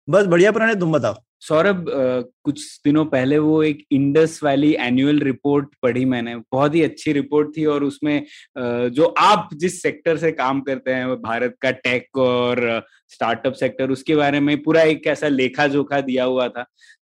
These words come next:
Speaker 2: तो मुझे लगता है उसी पर ही बात करते हैं ना, कुछ समझते हैं। मुझे तो बहुत सवाल है, जवाब तो है नहीं मेरे पास, तो
Speaker 1: हम्म।
Speaker 2: क्या बोलते हो आप?
Speaker 1: बिल्कुल, और एकदम हमारे पास परफेक्ट गेस्ट, अ, रिपोर्ट के ऑथर सजित भाई खुद हैं हमारे साथ।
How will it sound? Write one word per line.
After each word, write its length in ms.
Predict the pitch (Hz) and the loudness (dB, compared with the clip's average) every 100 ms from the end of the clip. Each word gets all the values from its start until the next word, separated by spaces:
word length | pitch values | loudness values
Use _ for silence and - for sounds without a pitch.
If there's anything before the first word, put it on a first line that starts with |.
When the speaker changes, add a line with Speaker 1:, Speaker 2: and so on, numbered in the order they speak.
| - | 0
Speaker 2:
तो 460 | 151 156 156 151 139 | 4 4 4 2 0
मुझे 300 | 143 139 165 | -4 -4 -4
लगता 280 | 165 160 170 | -4 -4 -2
है 80 | |
उसी 260 | 160 147 156 | 0 -2 -4
पर 240 | 156 175 | -2 0
ही 80 | 175 | 0
बात 320 | 165 139 143 - | 0 0 0 0
करते 240 | 160 156 | -2 0
हैं 60 | 165 | 0
ना, 100 | 156 | 0
कुछ 260 | 147 147 | -2 -2
समझते 460 | 147 139 143 139 175 | 0 2 0 -2 0
हैं। 80 | 160 | 2
मुझे 280 | 151 143 160 | 2 2 2
तो 120 | 165 | 2
बहुत 380 | 139 143 175 - | 2 2 2 2
सवाल 380 | 165 165 165 | 2 4 4
है, 220 | 156 160 127 | 2 0 -2
जवाब 380 | 131 131 143 - | 0 2 0 0
तो 60 | 151 | -2
है 180 | 139 | 0
नहीं 140 | 143 143 | 0 0
मेरे 220 | 139 127 | -2 -6
पास, 320 | 135 131 - - | -8 -8 -8 -4
तो 320 | 143 135 - _ | -2 -2 -6 _
Speaker 1:
हम्म। 80 | 170 | -2
Speaker 2:
क्या 120 | 151 | 0
बोलते 280 | 147 139 113 | 2 0 -2
हो 80 | 107 | -6
आप? 140 | 101 101 _ - | -8 -12 _ -2
Speaker 1:
बिल्कुल, 460 | 147 208 208 285 240 | 2 2 2 0 4
और 240 | 180 180 | 4 4
एकदम 340 | 175 175 214 | 2 2 0
हमारे 280 | 202 175 180 | 2 2 2
पास 320 | 185 196 190 - | 2 2 2 0
परफेक्ट 360 | 165 - 190 | -2 2 0
गेस्ट, 380 | 165 170 185 - | 2 0 -2 -2
अ, 340 | 165 151 147 147 | 0 2 2 2
रिपोर्ट 380 | 135 135 165 | 0 0 0
के 100 | 160 | 2
ऑथर 500 | 160 139 139 170 170 190 | 2 2 2 0 0 -4
सजित 360 | - 147 151 160 | -6 -2 0 0
भाई 140 | 170 170 | 0 0
खुद 260 | 165 160 | 2 2
हैं 100 | 175 | 2
हमारे 220 | 175 156 | 2 2
साथ। 180 | 160 170 | 0 -4